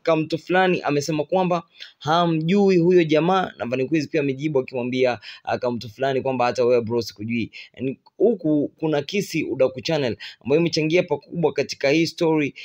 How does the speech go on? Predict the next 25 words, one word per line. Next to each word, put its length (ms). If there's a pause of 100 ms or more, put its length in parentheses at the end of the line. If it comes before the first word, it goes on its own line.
(140)
ikisema, 460
"Esi 180
Kambe 380
Kamto 260
Flani 320
is 120
out 240
on 140
YouTube 320
due 120
to 140
copyright 420
claim, 300 (340)
uh, 80
by, 140 (300)
uh, 120
this 500
always 500 (160)
noisy 960 (120)
kid, 360
uh, 680
Vanny 360
Quiz." 500 (200)
Kwa 160
hivyo, 580